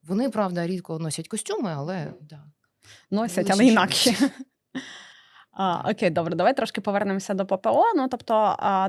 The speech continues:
Speaker 2: ти пояснила, що в плані захисту від, а, ракет, крилатих, балістичних, ми повністю залежні від західного П П О.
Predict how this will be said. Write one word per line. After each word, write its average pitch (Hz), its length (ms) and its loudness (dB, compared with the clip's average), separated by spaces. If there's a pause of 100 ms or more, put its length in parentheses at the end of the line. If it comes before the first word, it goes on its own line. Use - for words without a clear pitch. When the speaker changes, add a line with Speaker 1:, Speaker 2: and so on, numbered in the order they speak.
Speaker 2:
ти 233 120 -2
пояснила, 214 760 -4
що 180 420 -2
в - 160 -12
плані 202 440 0
захисту 190 680 -2 (100)
від, 175 420 -6
а, 156 480 0
ракет, 277 460 -2
крилатих, 214 520 0
балістичних, 180 680 -4
ми 190 120 -2
повністю 185 800 -4
залежні 180 580 0
від 170 240 -4
західного 151 520 -2
П - 120 -10
П - 140 -8
О. 147 180 -4